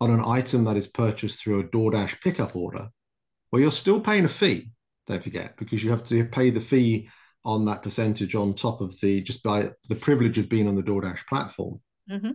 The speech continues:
Speaker 1: Well, that margin could be as low as five percent. For some people, it might be as low as zero percent, which is why then we say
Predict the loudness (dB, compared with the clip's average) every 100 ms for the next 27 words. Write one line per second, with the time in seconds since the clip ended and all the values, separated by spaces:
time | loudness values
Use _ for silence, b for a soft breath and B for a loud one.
0 | 0 0 0 2 2 2 0 -2 -4 _
1 | b b b 4 6 6 4 4 4 2
2 | -2 _ _ -10 -4 -2 -2 -2 0 0
3 | -2 -4 -2 0 0 0 -2 0 2 2
4 | 2 0 -6 _ -10 0 2 2 0 -4
5 | -10 -12 _ _ _ _ _ _ _ _
6 | _ _ -8 -2 0 2 2 2 2 2
7 | 0 -2 -2 -2